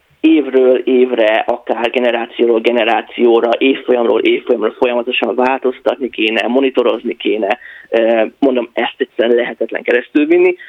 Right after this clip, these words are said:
de ez például már önmagában egy, egy jó dolog. A másik pedig az,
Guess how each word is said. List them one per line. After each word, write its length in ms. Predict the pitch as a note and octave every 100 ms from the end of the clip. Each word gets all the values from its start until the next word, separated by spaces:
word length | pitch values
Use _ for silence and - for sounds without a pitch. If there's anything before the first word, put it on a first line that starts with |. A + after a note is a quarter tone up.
| -
de 160 | - E3+
ez 100 | E3 -
például 320 | C3 B2+ A#2
már 180 | A#2 C3+
önmagában 640 | B2 A2+ A2+ G#2+ A2+ A2 -
egy, 300 | A2+ G#2+ -
egy 180 | A2 A2
jó 140 | A#2
dolog. 360 | D3 F3+ G3+ G3+ - - - A#2+ A#2
A 80 | C3+
másik 380 | E3 F3+ D3
pedig 240 | - C3+
az, 100 | C3+